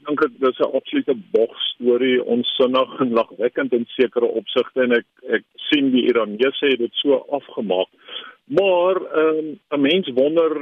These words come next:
terselfdertyd hoekom Politico sy eie geloofwaardigheid as 'n nuusagentskap op die spel plaas deur misinformasie van hierdie aard te versprei. Ehm, kom ons stel dit anders, ehm, hoekom maak Politico dit nie af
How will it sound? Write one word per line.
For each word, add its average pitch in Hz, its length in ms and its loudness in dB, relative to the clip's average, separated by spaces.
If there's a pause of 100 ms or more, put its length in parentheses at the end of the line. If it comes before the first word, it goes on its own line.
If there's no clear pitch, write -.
(280)
terselfdertyd 151 840 0
hoekom 135 360 -2
Politico 131 560 0
sy 127 300 2
eie 160 200 2
geloofwaardigheid 123 840 0
as - 160 -6
'n 113 160 -2
nuusagentskap 127 840 0 (120)
op - 200 -2
die 120 140 -4 (140)
spel 147 320 2 (100)
plaas 117 360 2
deur 110 260 0
misinformasie 117 920 -2
van 107 120 -6
hierdie 107 280 0
aard 101 280 0
te 98 120 -14
versprei. 104 560 -2 (500)
Ehm, 120 300 0 (420)
kom 156 120 2
ons 160 100 0
stel 147 260 0
dit 135 160 -2 (120)
anders, 151 680 -2
ehm, 123 320 2 (200)
hoekom 139 280 0
maak 156 280 -4
Politico 139 540 -2
dit 120 220 0
nie 131 120 -4
af 120 220 0